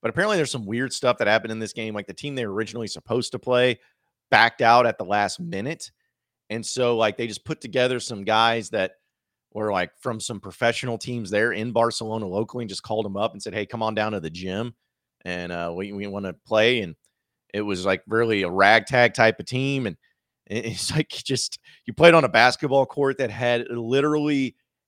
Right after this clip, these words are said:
if there was ever a, if there was a game you could play on a wood floor, this, like, rec center or whatever it was, put tape down for it. Like, if it's basketball or badminton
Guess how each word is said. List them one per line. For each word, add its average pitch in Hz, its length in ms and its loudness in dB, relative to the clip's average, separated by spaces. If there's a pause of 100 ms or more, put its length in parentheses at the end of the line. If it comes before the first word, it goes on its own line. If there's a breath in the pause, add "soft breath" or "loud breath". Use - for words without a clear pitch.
(140)
if 131 160 -4
there 175 180 2
was 196 280 0
ever 156 420 -2
a, 104 420 -4 (880)
if 190 120 -8
there 180 140 2
was 185 160 2
a 151 80 -2
game 139 460 -6
you 120 100 -6
could - 200 -10
play 120 300 0
on 104 160 -4
a 95 60 -6
wood 98 260 -8
floor, 92 640 -8 (1200)
this, 113 580 -2 (140)
like, 98 200 0
rec 107 340 2
center 92 360 -6
or 92 100 -6
whatever 92 480 -2
it - 80 -12
was, 82 480 -8 (260)
put - 260 -2
tape 139 300 -8
down 78 240 -8
for 80 320 -14
it. - 120 -14
Like, 80 280 -6
if 82 140 -6
it's - 120 -14
basketball 123 680 2
or 87 160 -6
badminton 113 840 2